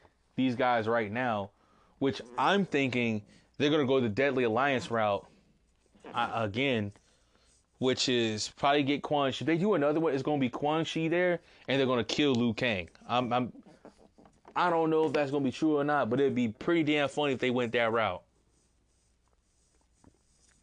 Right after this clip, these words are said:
But right now, they're just ce-, celebrating their little victory. But they do know one, know one thing.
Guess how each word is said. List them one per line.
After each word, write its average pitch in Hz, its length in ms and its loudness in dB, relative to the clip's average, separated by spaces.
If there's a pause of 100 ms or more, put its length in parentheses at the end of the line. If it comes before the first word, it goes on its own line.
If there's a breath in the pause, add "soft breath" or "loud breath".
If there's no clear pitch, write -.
(1800)
But 127 200 2
right 156 200 0
now, 135 400 0 (1080)
they're 165 140 2
just 143 200 0
ce-, 135 220 -4
celebrating 139 360 2
their 120 100 2
little 113 160 2
victory. 123 420 0 (540 loud breath)
But 156 340 2 (960 soft breath)
they 143 140 4
do 165 240 2
know 156 160 2
one, 143 360 -2
know 127 140 0
one 120 220 -2
thing. 110 340 -2